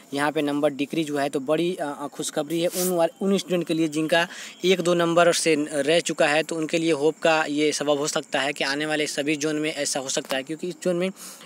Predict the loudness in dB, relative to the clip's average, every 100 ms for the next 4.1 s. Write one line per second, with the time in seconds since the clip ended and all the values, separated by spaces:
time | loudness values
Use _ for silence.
0 | -20 -2 2 4 2 2 2 2 2 2
1 | 2 0 -4 -6 -2 2 2 2 2 2
2 | 2 0 -2 -2 -4 -4 -6 -6 -4 0
3 | 2 2 0 0 0 0 -2 0 0 2
4 | 0